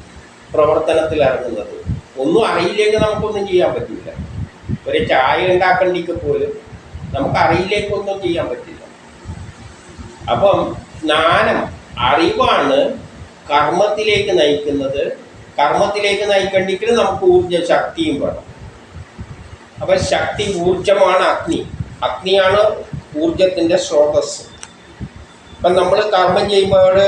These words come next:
നമ്മളെ കൈയെല്ലാം ചലിപ്പിക്കുന്നെങ്കിലും അതിന് ശക്തി വേണം. ആ ശക്തിയെല്ലാം ഭക്ഷണത്തിലൂടെ നമ്മളെ അവയവങ്ങളിലേക്ക് എത്തുന്നുണ്ട്. നമ്മൾ ചലിപ്പിക്കുക, നമ്മുടെ ശരീരത്തിൻ്റെ ചലനത്തിന് തന്നെ അഗ്നി വേണം.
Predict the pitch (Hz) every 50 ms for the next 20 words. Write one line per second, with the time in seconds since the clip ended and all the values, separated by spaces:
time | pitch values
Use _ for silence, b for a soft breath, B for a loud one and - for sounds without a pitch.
0 | 196 196 196 190 190 190 185 185 - 165 165 180 196 190 196 196 190 - 202 175
1 | 175 175 175 185 180 - - 185 180 180 170 175 175 170 165 - - - - -
2 | - - - - - - - - 165 170 196 196 202 202 - 202 185 - - -
3 | - 226 214 208 175 156 143 139 143 147 143 - 156 147 - - - - 180 185
4 | 185 185 185 175 160 143 - - - - 180 180 180 180 180 180 175 165 165 165
5 | 165 165 165 160 160 160 165 160 - - - - - - - - - - - -
6 | 131 139 165 165 170 175 175 170 170 165 165 160 160 156 151 151 151 147 147 143
7 | - - - 120 - - - - - - - - - - - - - - - -
8 | - - - - - - - - - - - - - - - - 135 131 151 165
9 | 180 - - 151 135 131 135 135 135 135 - - - - - - 185 156 135 123
10 | 127 143 160 185 196 202 208 208 196 196 202 196 196 190 185 185 185 180 175 170
11 | 170 170 170 - 170 165 165 156 156 147 151 165 175 165 139 - - 143 139 123
12 | 113 95 90 - -